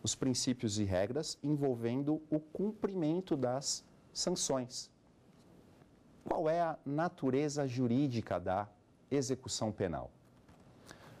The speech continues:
Bom, pessoal, não é um tema pacífico, porque a execução penal é uma atividade complexa.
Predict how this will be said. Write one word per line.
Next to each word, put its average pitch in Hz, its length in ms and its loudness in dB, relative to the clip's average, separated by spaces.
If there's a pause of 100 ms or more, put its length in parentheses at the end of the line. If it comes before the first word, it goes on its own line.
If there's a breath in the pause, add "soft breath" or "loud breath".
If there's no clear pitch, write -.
(200 loud breath)
Bom, 165 240 2
pessoal, 71 440 -6 (1120)
não 202 240 4
é 160 60 6
um 170 100 0
tema 123 300 0
pacífico, - 840 -4 (1040 loud breath)
porque 208 260 0
a 214 80 4
execução 175 540 0
penal 101 480 0
é 123 100 2
uma 139 200 0
atividade 123 680 -2
complexa. 127 920 -2